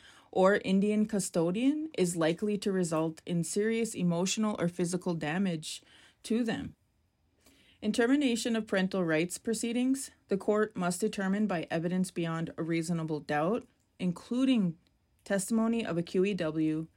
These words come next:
that continued custody of children by their parents or Indian custodian is likely to result in serious emotional or physical damage to them.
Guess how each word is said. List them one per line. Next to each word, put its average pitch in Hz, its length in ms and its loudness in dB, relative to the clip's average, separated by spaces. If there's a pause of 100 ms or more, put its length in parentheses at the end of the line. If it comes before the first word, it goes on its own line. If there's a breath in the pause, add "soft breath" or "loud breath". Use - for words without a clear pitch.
(360 soft breath)
that - 220 0
continued 202 580 2
custody 196 440 -4
of 180 120 0
children 185 400 -2
by 170 160 0
their 165 120 0
parents 170 600 -4
or 170 240 0
Indian 180 380 0
custodian 180 760 -2 (420 loud breath)
is 175 200 -2
likely 170 360 0
to 175 140 -2
result 156 460 -2
in 165 120 -2
serious 165 440 -2
emotional 156 480 -6
or 151 80 -6
physical 156 400 -6
damage 143 480 -4
to 160 120 -6
them. 135 280 -4